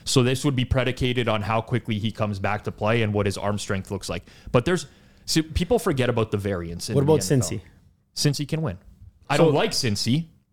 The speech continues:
Speaker 1: I don't, I would never bet Cincy.
Speaker 2: At three thousand, plus three thousand?
Speaker 1: Even then, I w-, th-,
Speaker 2: Plus
Speaker 1: there
Speaker 2: four thousand?
Speaker 1: Okay, there's gonna be a price where I bet. So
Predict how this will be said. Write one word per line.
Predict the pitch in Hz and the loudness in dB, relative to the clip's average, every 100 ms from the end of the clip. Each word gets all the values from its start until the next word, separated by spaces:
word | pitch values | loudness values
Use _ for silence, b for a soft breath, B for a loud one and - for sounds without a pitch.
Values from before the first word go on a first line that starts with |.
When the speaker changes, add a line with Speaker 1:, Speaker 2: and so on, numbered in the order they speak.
| _ _ _ | _ _ _
Speaker 1:
I | 131 | 0
don't, | 170 - | 0 0
I | 139 | 2
would | 135 139 | 2 2
never | 127 156 175 | 2 2 2
bet | 160 135 143 | 2 2 0
Cincy. | - 127 101 - - - _ - | -2 -2 -2 -4 -12 -20 _ -4
Speaker 2:
At | 127 - | -4 2
three | 135 131 | 4 4
thousand, | 127 127 147 156 - | 4 4 2 0 -4
plus | - 120 - | -4 -4 -2
three | |
thousand? | 123 127 143 160 | 0 2 2 2
Speaker 1:
Even | 175 190 123 | 2 2 2
then, | 123 156 | 2 0
I | 123 | 0
w-, | 123 110 131 131 | 0 0 -2 0
th-, | 135 | 2
Speaker 2:
Plus | 135 139 | 4 2
Speaker 1:
there | |
Speaker 2:
four | 131 139 | 4 2
thousand? | 135 135 143 170 - - - _ | 4 2 0 -2 -8 -16 -20 _
Speaker 1:
Okay, | 123 127 104 | -2 0 0
there's | 127 135 | 0 0
gonna | 170 | 0
be | 135 123 | 2 0
a | |
price | - 107 - | 0 -2 -2
where | 101 | -4
I | |
bet. | 92 101 | -4 -8
So | - 139 110 - | -4 -2 -2 -6